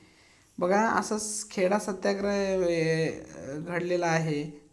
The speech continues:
गुजरातमधील खेडा नावाचा जो जिल्हा आहे त्या ठिकाणी मोठा दुष्काळ पडला होता आणि त्या दुष्काळामध्ये बऱ्याचशा शेतकऱ्यांची पिकांची काय झाली होती,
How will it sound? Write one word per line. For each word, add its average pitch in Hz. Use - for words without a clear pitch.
गुजरातमधील 180
खेडा 165
नावाचा 170
जो 185
जिल्हा 165
आहे 156
त्या 160
ठिकाणी 165
मोठा 156
दुष्काळ 156
पडला 143
होता 156
आणि 160
त्या 202
दुष्काळामध्ये 180
बऱ्याचशा 165
शेतकऱ्यांची 160
पिकांची 156
काय 156
झाली 156
होती, 175